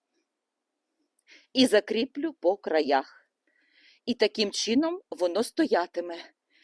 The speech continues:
до потепління. А коли потепліє, я розберу цю халабуду, тому що ми ж не знаємо, які,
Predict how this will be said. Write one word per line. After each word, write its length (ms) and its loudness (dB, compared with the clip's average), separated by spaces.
до 240 2
потепління. 880 2
А 100 -2
коли 300 0
потепліє, 880 2
я 260 0
розберу 500 4
цю 160 -4
халабуду, 640 -2
тому 280 -2
що 400 2
ми 120 4
ж 100 -4
не 80 0
знаємо, 380 2
які, 400 -2